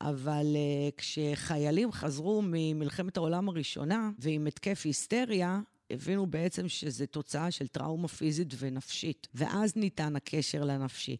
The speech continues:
אבל ברמה של נשים, היה תקופה שחשבו שנשים, הן פשוט לא, אה, נותנות לעצמם, אה, ביטוי.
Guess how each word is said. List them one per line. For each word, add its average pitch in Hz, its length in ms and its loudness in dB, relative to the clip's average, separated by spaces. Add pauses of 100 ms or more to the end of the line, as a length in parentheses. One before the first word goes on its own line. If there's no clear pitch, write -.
אבל 139 260 0
ברמה 139 520 0
של 226 240 0
נשים, 220 760 -2
היה 165 280 2
תקופה 220 480 -4
שחשבו 202 800 -2
שנשים, 147 1500 0 (100)
הן 147 220 0
פשוט 185 400 -4
לא, 190 500 2
אה, 151 380 2
נותנות 156 440 -2
לעצמם, 151 680 0
אה, 139 500 2 (100)
ביטוי. 156 520 2